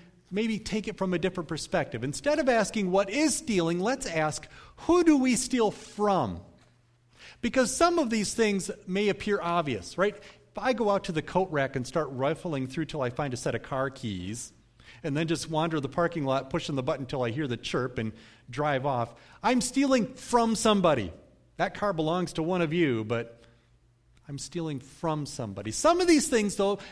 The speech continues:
maybe it's a little more difficult to figure out. Who is the victim and who are we stealing from when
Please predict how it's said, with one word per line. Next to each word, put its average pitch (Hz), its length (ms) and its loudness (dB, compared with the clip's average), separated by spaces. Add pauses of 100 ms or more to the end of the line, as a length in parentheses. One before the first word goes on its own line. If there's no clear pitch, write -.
maybe 180 280 0
it's - 180 -6
a 233 40 -4
little 233 540 -2 (260)
more 175 800 -4 (560)
difficult 160 580 -6 (320)
to 160 80 -10
figure 156 380 -6
out. 139 200 -6
Who 269 880 4
is 180 360 -2
the 170 80 0
victim 160 500 -2
and 156 140 -6
who 196 200 -6
are 196 160 0
we 180 180 -4
stealing 170 580 -4
from 175 920 -4
when 165 600 -6